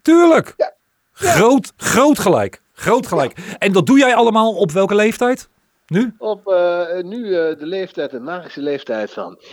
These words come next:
Speaker 2: eenenveer-, eenenveertig jaar.
Speaker 1: Eenenveertig?
Speaker 2: Ja, bijna tweeënveertig.
Speaker 1: Maar
Speaker 2: Nou
Speaker 1: als
Speaker 2: ja,
Speaker 1: je
Speaker 2: één april. Één april, en dat is geen grap. Dat doe ik nog eens een keer. Maar nee, twee, één april word ik tweeënveertig. Dus ja, ja, eenenveertig.
Speaker 1: Als je dan te-, eh, als je dus in de veertig bent, dan wordt het
Speaker 2: Hmm.
Speaker 1: conditioneel steeds lastiger.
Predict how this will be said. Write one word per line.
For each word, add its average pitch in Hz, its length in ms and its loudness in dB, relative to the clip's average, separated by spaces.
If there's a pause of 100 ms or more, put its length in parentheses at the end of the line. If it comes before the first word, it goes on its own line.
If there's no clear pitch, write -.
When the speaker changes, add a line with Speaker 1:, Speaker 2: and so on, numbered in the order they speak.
(140)
Speaker 2:
eenenveer-, 123 1000 -4
eenenveertig 151 960 -4
jaar. - 540 -12
Speaker 1:
Eenenveertig? 135 1200 -2
Speaker 2:
Ja, 156 320 -2
bijna 165 260 -2
tweeënveertig. 90 640 -8 (240)
Speaker 1:
Maar 131 260 -2
Speaker 2:
Nou 143 120 0
Speaker 1:
als 151 120 2
Speaker 2:
ja, 156 80 -2
Speaker 1:
je 147 80 -6
Speaker 2:
één 165 140 -2
april. 92 440 -8
Één 151 160 -4
april, 147 300 -4
en 165 60 -10
dat 131 100 -8
is 113 80 -16
geen 87 180 -10
grap. 147 380 -8 (240)
Dat 131 120 -8
doe 139 80 -2
ik 139 60 -12
nog 147 120 -8
eens 151 100 -12
een 151 60 -12
keer. 151 240 -12
Maar 135 120 -6
nee, 143 200 -4
twee, 160 220 -2
één 170 220 -4
april 156 220 -4
word 135 140 -2
ik 123 60 -8
tweeënveertig. 107 580 -10
Dus 101 160 -8
ja, - 240 -8
ja, 104 200 -12
eenenveertig. 113 520 -10
Speaker 1:
Als - 180 -4
je 135 100 -2
dan 175 380 0
te-, - 160 -6
eh, 143 200 0
als 135 120 -4
je 123 100 -4
dus 117 360 -4
in 208 160 0
de 127 100 -2
veertig 208 460 -2
bent, 113 520 -2
dan 139 260 -2
wordt 220 180 2
het 226 100 0
Speaker 2:
Hmm. 196 80 -6
Speaker 1:
conditioneel 208 920 0
steeds - 440 -2
lastiger. 127 580 -4